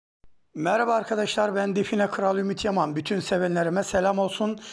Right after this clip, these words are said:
Hepinizi YouTube Define Kralı'na, kanalına abone olmayı bekliyorum.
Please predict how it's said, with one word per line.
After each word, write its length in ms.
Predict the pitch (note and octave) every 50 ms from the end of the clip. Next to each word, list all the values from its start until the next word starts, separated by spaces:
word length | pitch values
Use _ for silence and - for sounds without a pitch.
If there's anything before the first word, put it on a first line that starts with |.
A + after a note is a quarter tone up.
| - - -
Hepinizi 580 | - A3+ A3+ - A#3+ A3+ A3+ F3 G#3+ A#3+ G#3+
YouTube 400 | G3 B3 B3 - B3+ G3 F#3+ -
Define 380 | A3+ G#3+ - - A#3+ A#3 A3+ A3+
Kralı'na, 640 | - A#3 G#3+ G#3+ G#3 G3+ G#3 G#3 A3 A3+ - - -
kanalına 540 | - - G#3 G3+ G3+ G3+ G3 G3 G#3 A3+ A3+
abone 300 | G#3+ F#3+ F3 G#3 G#3+ A3
olmayı 360 | G#3 G3 F#3+ F#3+ G3 A3 G3
bekliyorum. 500 | G#3 F#3+ F#3+ - G#3+ G3+ F#3 D#3+ - -